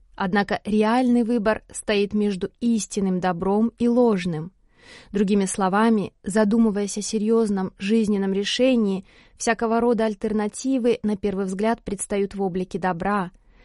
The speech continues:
Это то, что усложняет нам жизнь.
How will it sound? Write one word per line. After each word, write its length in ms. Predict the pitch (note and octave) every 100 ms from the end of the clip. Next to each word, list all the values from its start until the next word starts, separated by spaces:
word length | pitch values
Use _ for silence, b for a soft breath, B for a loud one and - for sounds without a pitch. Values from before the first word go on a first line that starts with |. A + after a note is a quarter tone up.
| b b b b
Это 320 | G3 G#3+ F#3 - _
то, 200 | - A#3
что 200 | B3 -
усложняет 760 | G#3+ G3 G3+ F#3 F3+ F3 F#3+ F#3+
нам 180 | F#3+ F#3+
жизнь. 500 | F#3 F#3 E3+ E3+